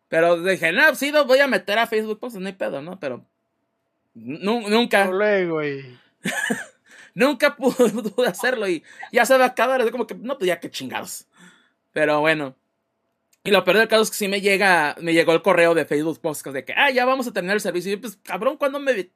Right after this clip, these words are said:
Speaker 1: cuándo me aceptaste a Facebook Podcast? <laughs> Ah, ya sé, como que, bueno, whatever. Este, y nos pueden también <laughs> en-, escribir a F M cast,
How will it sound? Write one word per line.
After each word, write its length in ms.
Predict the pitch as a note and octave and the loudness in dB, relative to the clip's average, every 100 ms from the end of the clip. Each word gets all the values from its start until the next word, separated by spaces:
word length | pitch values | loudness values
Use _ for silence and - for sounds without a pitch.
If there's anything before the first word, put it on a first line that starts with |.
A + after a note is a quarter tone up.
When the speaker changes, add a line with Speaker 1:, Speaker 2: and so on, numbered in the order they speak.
| _ | _
Speaker 1:
cuándo 240 | G3 A3 | -6 -4
me 80 | G#3 | -4
aceptaste 540 | D#3+ C#3+ - A3+ - | -6 -12 -4 -4 -2
a 20 | F#3 | -8
Facebook 400 | G#3 F3+ F#3+ _ | -8 -8 -10 _
Podcast? 500 | E3 - - - _ | -12 -12 -20 -20 _
<laughs> 20 | _ _ - _ _ _ _ - - _ _ _ _ E3 | _ _ -20 _ _ _ _ -20 -20 _ _ _ _ -4
Ah, 140 | D#3+ C3+ - | -4 -6 -4
ya 160 | D3+ | -2
sé, 120 | D3 D3 | -2 -6
como 180 | D3 | -8
que, 80 | C3+ | -6
bueno, 320 | B2+ D3 C#3 - | -4 -4 -6 -6
whatever. 320 | C#3 B2 - - _ _ _ _ _ _ _ | -6 -6 -12 -20 _ _ _ _ _ _ _
Este, 1040 | - D3+ D#3+ - - D#3+ E3 D#3+ D#3 D#3 _ _ - _ - - - - | -6 -2 -2 -2 2 6 6 6 4 0 _ _ -20 _ -12 -10 -14 -8
y 160 | E3+ | -6
nos 160 | F3 F3 | -4 -2
pueden 260 | B3 C4+ C4 | 2 2 2
también 420 | F3+ F3+ B3 G#3 | -4 -2 -4 -2
<laughs> 180 | F3+ - | -4 -4
en-, 80 | G3 | 2
escribir 600 | E3+ D#3+ - D#3+ D#3 E3+ | 2 2 -4 -6 -2 -2
a 40 | |
F 260 | E3 - C#3 | -2 -6 -8
M 300 | E3 D3+ C#3+ | -8 -8 -10
cast, 520 | - D3+ F#3+ - - | -2 -2 -4 -14 -18